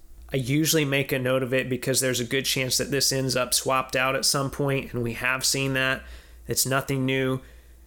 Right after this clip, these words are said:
We've seen it with LeBron. We've seen it with K D. I'm sure we'll see it again. Just for the record, though, and I'm sure there are other altered copies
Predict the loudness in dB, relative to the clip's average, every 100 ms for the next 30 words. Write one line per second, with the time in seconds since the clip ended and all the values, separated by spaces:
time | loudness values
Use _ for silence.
0 | -20 -18 -8 -2 0 0 -2 -2 -2 0
1 | 2 2 2 2 0 -2 -4 -2 0 0
2 | 0 0 0 0 0 0 0 0 2 0
3 | 0 0 0 -2 -8 -16 -20 -18 -18 -18
4 | -12 0 2 2 4 4 4 4 2 0
5 | -4 -4 -6 -6 -6 -2 0 2 4 4
6 | 4 4 4 4 4 4 2 0 -2 0
7 | 0 2 2